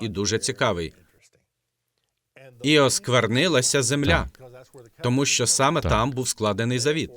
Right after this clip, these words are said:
Speaker 1: "Я покарав землю за її провину, і вона скинула
Speaker 2: Так.
Speaker 1: своїх мешканців.
Speaker 2: Так.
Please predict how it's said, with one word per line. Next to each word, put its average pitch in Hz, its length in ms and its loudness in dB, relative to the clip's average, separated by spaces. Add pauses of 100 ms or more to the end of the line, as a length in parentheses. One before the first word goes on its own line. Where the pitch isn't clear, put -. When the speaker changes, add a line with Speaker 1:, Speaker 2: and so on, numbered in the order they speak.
(500)
Speaker 1:
"Я 135 220 2
покарав 147 420 2
землю 131 400 0
за 101 120 2
її 120 260 2
провину, 113 600 -2 (800)
і 117 80 0
вона 127 320 2
скинула 131 840 0 (1000)
Speaker 2:
Так. 123 600 -4
Speaker 1:
своїх 113 440 0
мешканців. 143 640 -2
Speaker 2:
Так. 67 160 -4